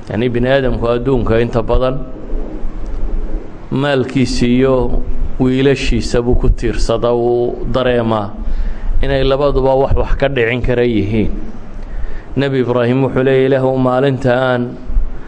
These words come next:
wiil iyo walaal iyo xoolo toona wax taraynin, ilaa man ata Allaha biqalbin saliim, qof ula yimaada Alle mooyaane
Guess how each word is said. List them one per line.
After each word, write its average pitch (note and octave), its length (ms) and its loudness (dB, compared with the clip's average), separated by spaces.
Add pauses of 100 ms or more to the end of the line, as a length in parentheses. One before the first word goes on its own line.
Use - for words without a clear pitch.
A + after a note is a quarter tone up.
(140)
wiil C#3 240 2
iyo B2+ 240 4
walaal B2 340 2
iyo B2 240 2
xoolo A#2 300 0
toona C#3+ 340 0
wax - 240 -2
taraynin, A#2 560 -2 (1160)
ilaa D3 360 0
man C#3+ 220 0
ata D3+ 320 -2
Allaha C#3 460 0
biqalbin B2 680 0
saliim, A2+ 840 0 (440)
qof D3+ 240 -4
ula D#3 200 2
yimaada C3+ 640 0
Alle C#3 240 2
mooyaane C3 680 2